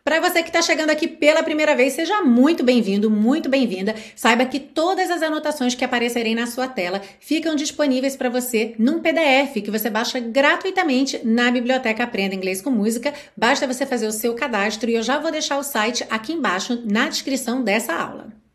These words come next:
E claro, pra você que marca o ponto aqui comigo toda terça-feira no YouTube,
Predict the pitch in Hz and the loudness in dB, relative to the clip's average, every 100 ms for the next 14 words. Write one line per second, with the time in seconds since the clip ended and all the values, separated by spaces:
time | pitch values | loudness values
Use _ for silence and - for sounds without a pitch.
0 | _ 339 392 370 320 269 311 302 330 339 | _ -2 2 4 4 4 2 2 0 -2
1 | 359 311 320 330 - 415 - 381 381 381 | -2 0 0 0 -2 -4 4 4 4 0
2 | 349 330 320 320 330 - 320 320 320 302 | 0 0 0 0 2 6 6 6 4 2
3 | 311 311 269 277 269 269 269 262 262 262 | 2 0 2 4 4 4 2 2 2 2